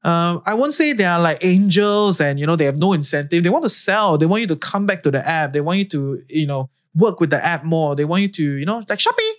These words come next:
you know, or like they <laughs> want you to, yeah, just keep coming back, get coins lah, scroll down, do that downward scroll, that downward swipe, there is actually a lottery function. If you didn't realize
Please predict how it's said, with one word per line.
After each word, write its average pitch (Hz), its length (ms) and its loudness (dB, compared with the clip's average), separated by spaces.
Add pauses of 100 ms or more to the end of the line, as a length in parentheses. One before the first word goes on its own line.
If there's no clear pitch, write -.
(180)
you 214 100 0
know, 233 160 2
or 196 100 2
like 185 180 0
they 185 80 2
<laughs> 170 80 0
want - 300 -6
you 277 100 2
to, - 340 -2 (320)
yeah, 226 160 -2
just 294 200 -2
keep 349 160 2
coming 269 300 -2
back, 269 320 -2
get 190 240 -12
coins 269 520 0
lah, 262 340 0
scroll 254 600 2
down, 247 260 0 (300)
do 247 140 4
that 185 200 2
downward 240 460 2
scroll, 220 380 2
that 170 180 0
downward 226 300 2
swipe, 202 500 0
there 156 140 2
is 151 120 -4
actually 202 240 0
a 165 80 4
lottery 165 720 2
function. 139 540 -2
If 127 120 -8
you 135 100 2
didn't 180 200 2
realize 151 500 0